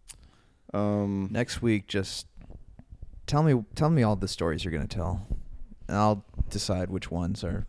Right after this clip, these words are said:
Speaker 2: worth bringing up.
Speaker 1: Like, that definitely happened. Like, you didn't lie.
Speaker 2: Yeah, the thing with pods, Matt, that maybe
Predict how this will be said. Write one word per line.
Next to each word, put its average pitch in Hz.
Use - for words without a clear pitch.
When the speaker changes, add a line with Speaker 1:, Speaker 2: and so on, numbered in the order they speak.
Speaker 2:
worth 98
bringing 87
up. 87
Speaker 1:
Like, 123
that 135
definitely 185
happened. 107
Like, 92
you 120
didn't 117
lie. 90
Speaker 2:
Yeah, 160
the 147
thing 240
with 247
pods, 139
Matt, 175
that 131
maybe 117